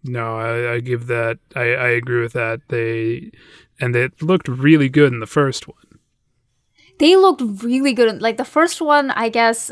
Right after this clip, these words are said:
Speaker 2: even, like, the Ice Palace and her, like, stomping on the ground and all of that was great.
Speaker 1: Mm-hmm.
Speaker 2: But in this movie, just the, um, sort of the, the,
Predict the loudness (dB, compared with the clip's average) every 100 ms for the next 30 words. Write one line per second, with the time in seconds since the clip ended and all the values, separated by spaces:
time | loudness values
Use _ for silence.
0 | -14 -10 -8 -4 -4 -4 -6 -6 -6 -4
1 | -4 -6 -6 2 4 6 4 2 -2 -4
2 | -4 -6 -4 -2 -2 -4 -8 -6 -4 -4
3 | -4 -10 -10 -2 2 4 4 2 0 -6
4 | -10 -12 -12 -14 -10 -8 -6 -6 -6 -6
5 | -6 -12 -18 -20 -14 -6 -6 -6 -12 -12
6 | -12 -8 -4 -2 -2 -2 -4 -4 -4 -6
7 | -6 -8 -8 -6 -4 -2 -4 -6 _ _
8 | _ _ -2 2 2 0 -4 -14 -16 -20
9 | -20 -20 _ _ _ _ _ _ _ -14
10 | -12 -4 -2 -2 -6 -6 -6 -6 -10 -14
11 | -8 -8